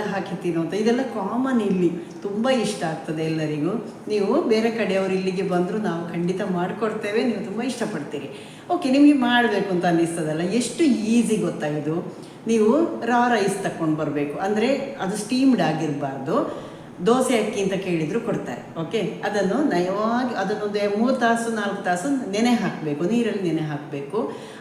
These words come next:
ಆಮೇಲೆ ಅದನ್ನು ನಯವಾಗಿ ಗ್ರೈಂಡ್ ಮಾಡಿದರೆ ಮುಗೀತು ನಿಮ್ಮ ಕೆಲಸ. ನೀವು ಅದನ್ನು ಫರ್ಮೆಂಟೇಷನ್ ಅಥವಾ ಹುಳಿ ಬರಿಸುವುದು ಏನೂ ಬೇಡ.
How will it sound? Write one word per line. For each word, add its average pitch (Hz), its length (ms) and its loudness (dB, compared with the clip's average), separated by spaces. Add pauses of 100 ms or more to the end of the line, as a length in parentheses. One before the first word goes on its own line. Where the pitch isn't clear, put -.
ಆಮೇಲೆ 254 420 2
ಅದನ್ನು 233 240 4
ನಯವಾಗಿ 247 600 2
ಗ್ರೈಂಡ್ 202 440 2
ಮಾಡಿದರೆ 180 360 2
ಮುಗೀತು 208 460 2
ನಿಮ್ಮ 160 220 4
ಕೆಲಸ. 156 360 -4 (440)
ನೀವು 196 200 2
ಅದನ್ನು 180 580 2
ಫರ್ಮೆಂಟೇಷನ್ 185 580 0
ಅಥವಾ 170 440 0
ಹುಳಿ 220 200 4
ಬರಿಸುವುದು 175 500 2
ಏನೂ 180 340 4
ಬೇಡ. 254 200 4